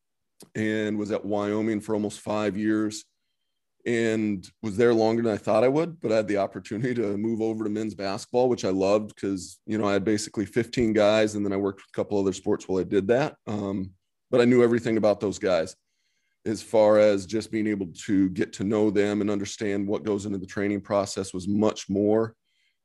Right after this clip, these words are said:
than just seeing what happened, you know, in the weight room. And so the more I learned about them just helped educate me on, like, "Okay, well, we need to modify this and that." So it just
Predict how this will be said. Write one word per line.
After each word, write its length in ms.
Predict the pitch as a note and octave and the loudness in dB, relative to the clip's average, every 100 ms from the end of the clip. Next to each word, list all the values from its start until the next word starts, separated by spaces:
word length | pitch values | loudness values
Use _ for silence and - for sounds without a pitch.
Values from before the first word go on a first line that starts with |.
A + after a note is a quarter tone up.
| _ | _
than 480 | F#2+ G2+ G2 F#2+ F#2+ | -2 0 0 0 -2
just 260 | G#2 G2 | -4 -4
seeing 260 | - A2 G2+ | -4 -2 0
what 200 | G2+ - - | -2 -6 -10
happened, 480 | G#2 G2 F#2+ G2 G2 | -4 -2 -2 -4 -2
you 80 | G2 | -2
know, 140 | G2 | 0
in 60 | F#2 | 0
the 40 | |
weight 240 | F2 F#2 - | 0 0 -2
room. 240 | C#2 F#2+ - - | -6 -10 -14 -10
And 100 | G#2 | -6
so 200 | - G2 | -2 0
the 80 | F#2+ | 2
more 280 | G#2 G#2+ | 4 4
I 60 | G2 | 4
learned 360 | F#2+ G2 G#2 G2 | 2 2 2 2
about 280 | F#2 F2+ | 2 2
them 220 | - G#2 F#2+ | 0 -2 -2
just 200 | F2+ - | -4 0
helped 280 | G#2+ F2 | 0 0
educate 420 | G2+ F#2+ F#2 G#2 - | -2 -2 -4 -4 -2
me 140 | G2 | -4
on, 120 | G2+ | -4
like, 220 | F#2 D#2+ | -4 -4
"Okay, 320 | A2 F#2+ C#3 A2 | -6 -4 0 0
well, 260 | F#2+ F#2 | 2 0
we 120 | F#2+ | -2
need 160 | F#2 F#2 | -2 -4
to 40 | |
modify 480 | F2 F2+ F2 - F2+ | -4 -4 -6 -4 -2
this 380 | F2+ A2 G#2 - | 2 4 2 -2
and 100 | E2+ | -6
that." 220 | F#2+ - | -6 -6
So 140 | - G2 | -4 -4
it 60 | |
just 280 | G2 F#2+ - | -2 -4 -6